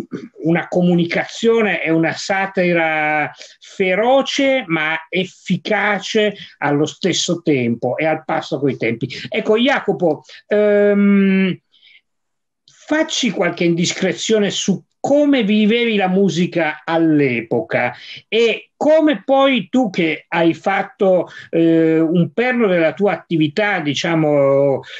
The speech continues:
ehm, con, eh, hai fatto dell'ambiente un perno della tua attività successiva, insomma, eh, Alcatraz è uno dei posti,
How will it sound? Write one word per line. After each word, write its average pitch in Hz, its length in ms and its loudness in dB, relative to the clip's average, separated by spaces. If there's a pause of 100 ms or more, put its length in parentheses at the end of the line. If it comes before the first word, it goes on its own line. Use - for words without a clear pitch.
(120)
ehm, 135 1200 0 (300)
con, 175 340 0
eh, 147 380 -2
hai 143 160 -2
fatto 190 280 -4
dell'ambiente 165 760 0
un 135 160 -2
perno 185 320 -4
della 143 220 0
tua 175 100 -2
attività 151 540 -2 (180)
successiva, 151 640 -4
insomma, 131 440 -4
eh, 131 440 0 (300)
Alcatraz 151 880 -4
è 143 320 2
uno 147 320 2
dei 139 480 0
posti, 170 640 0